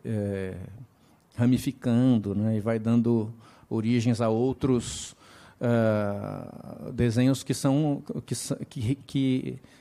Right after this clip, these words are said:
que crescem segundo um ritmo orgânico e não só tecnológico, mental, geométrico, né? Então, eles têm essa duplicidade. O lado mais orgânico,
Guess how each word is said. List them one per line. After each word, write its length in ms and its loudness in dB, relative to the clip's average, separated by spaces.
que 100 -6
crescem 360 4
segundo 340 4
um 60 6
ritmo 480 2
orgânico 840 0
e 80 -6
não 340 2
só 420 0
tecnológico, 880 2
mental, 520 0
geométrico, 680 -4
né? 120 -10
Então, 280 2
eles 320 2
têm 240 4
essa 300 2
duplicidade. 960 0
O 80 2
lado 360 4
mais 240 2
orgânico, 840 2